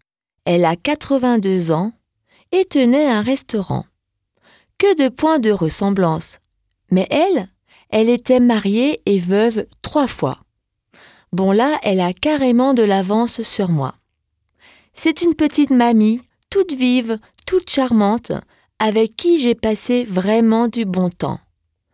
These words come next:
Ce n'est jamais drôle d'être à l'hôpital, et le temps est souvent bien long.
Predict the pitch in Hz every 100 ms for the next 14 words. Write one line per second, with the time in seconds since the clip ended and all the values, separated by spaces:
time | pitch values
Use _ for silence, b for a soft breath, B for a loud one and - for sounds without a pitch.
0 | b b b b b - 277 285 269 254
1 | 254 226 190 240 277 185 170 - 170 170
2 | 175 175 - 160 156 170 _ _ _ _
3 | _ 170 190 208 - 226 247 233 - 226
4 | 214 220 220 233 202 151